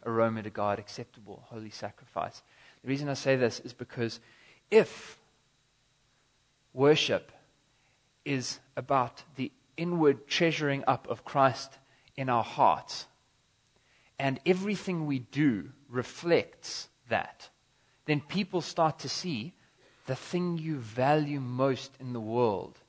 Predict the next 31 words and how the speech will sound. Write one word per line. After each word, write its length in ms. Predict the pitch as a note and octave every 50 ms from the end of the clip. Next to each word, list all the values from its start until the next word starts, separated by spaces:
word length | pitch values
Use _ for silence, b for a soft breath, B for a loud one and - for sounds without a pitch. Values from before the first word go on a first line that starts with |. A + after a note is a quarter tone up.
| _ _ _ _ _ _ _ -
is 160 | C3 A2+ -
this 200 | - B2 - -
God 360 | - - A#2 A2+ A#2 A2+ G#2+
who 140 | G#2 A2+ G2+
you 240 | G2+ G#2+ G#2+ G2+ - A2
annoyingly 460 | A2+ A#2 A2+ A2+ A2+ A#2 A#2 A2 G#2+
speak 320 | G#2+ - - A#2 G#2 -
about 260 | A2 G2+ G2 G2 - -
to 80 | -
me 140 | G2+ F#2+ F#2
all 140 | D#2+ F2+ F#2+ F2
the 60 | F2+
time? 360 | - - F#2 E2 C#2 B1+ - _ _ _ _ _ _ _ _ _ _ _ _ _ _ _ _ _ -
And 140 | C#3 C3+ B2+
then 160 | C#3+ D3 D3
they 100 | C#3+ C3+
see 380 | B2+ - - - G3+ G#3 F#3 D#3
that 240 | B2 B2 A#2+ - -
you 60 | B2+
get 360 | A#2+ B2+ A#2+ - - _ _
persecuted, 800 | - - D3 C#3 - - C#3 - - - A#2 G#2+ F2+ F2+ F2+ - b b b b b b b
and 140 | C3+ C3 C3
they 100 | A#2+ A#2
see 320 | - - - A3 G#3+ G#3
that 180 | D#3 C3+ B2 -
something 360 | - C#3+ B2+ A#2 - B2+ A#2+
terrible 460 | - - C3+ B2+ C3 C3 A#2+ A2 A2+
happens, 480 | G#2 - - A2 _ - F2 F#2+ - - B B B B B B
and 140 | B2+ C3 C3
they 100 | B2 A#2
see 460 | - - - B3 A#3 G3 D3 B2